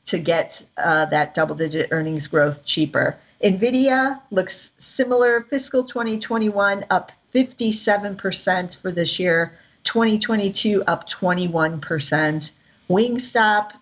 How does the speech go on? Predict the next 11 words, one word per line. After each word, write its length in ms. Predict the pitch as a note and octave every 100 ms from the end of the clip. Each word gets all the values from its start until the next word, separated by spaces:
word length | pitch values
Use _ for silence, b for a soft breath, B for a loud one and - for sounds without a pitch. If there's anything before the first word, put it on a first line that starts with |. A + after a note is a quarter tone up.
| -
twenty 380 | - A3 A3
twenty 760 | G#3+ - G#3 G3 F#3+ F#3+ F#3 G3 -
up 200 | F3 -
seventy-two 920 | - - G3 G#3+ G#3+ G#3+ G#3 - G3
percent 640 | - F3+ - E3+ E3+ D#3 -
for 120 | F3+
Wingstop. 880 | E3 E3 E3 D#3 - E3 D#3 D#3 -
That's 240 | D3+ D3+
tremendous. 640 | - E3+ E3 E3 D#3+ D#3+ -
Twenty 340 | - A3 G#3+
twenty-one 840 | G#3+ G#3+ G3+ F#3+ F#3 F3+ F3 F3+